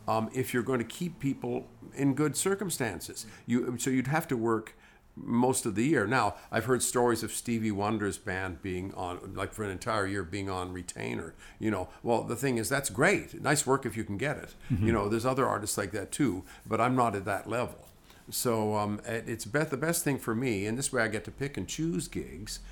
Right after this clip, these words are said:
Speaker 1: If it's a nice festival or something, you know, we want, I wanna play, then, um, I can, uh, you know, s-, say no to the stuff I wouldn't wanna play,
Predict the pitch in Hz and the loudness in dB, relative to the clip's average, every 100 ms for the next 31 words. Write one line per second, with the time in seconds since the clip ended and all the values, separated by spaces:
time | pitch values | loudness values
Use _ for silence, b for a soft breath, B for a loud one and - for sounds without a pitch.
0 | B B 104 107 110 110 101 95 87 - | B B -4 -2 -2 -2 -2 -2 -2 -4
1 | 101 95 - 90 92 85 82 80 - - | -4 -4 -4 -4 -4 -4 -6 -8 -6 -4
2 | 113 110 - B - 113 110 107 131 120 | -2 -4 -6 B -2 0 2 2 2 2
3 | 113 117 156 - 95 82 101 - B B | -2 0 0 0 -6 -6 -8 -10 B B
4 | - 123 131 127 131 127 127 B B 107 | -4 2 4 4 4 2 0 B B 0
5 | 120 - 123 120 120 117 110 107 117 127 | 2 2 2 4 2 2 0 -2 -2 2
6 | 180 120 120 - - 123 131 113 - 147 | 4 4 0 -10 -12 -12 -10 -2 4 6
7 | 135 143 147 120 113 - 117 110 - - | 8 6 6 2 -2 0 0 0 -8 -16
8 | - - - 127 143 147 101 92 82 98 | -16 -14 -2 0 2 2 0 -4 -2 0
9 | 101 | 0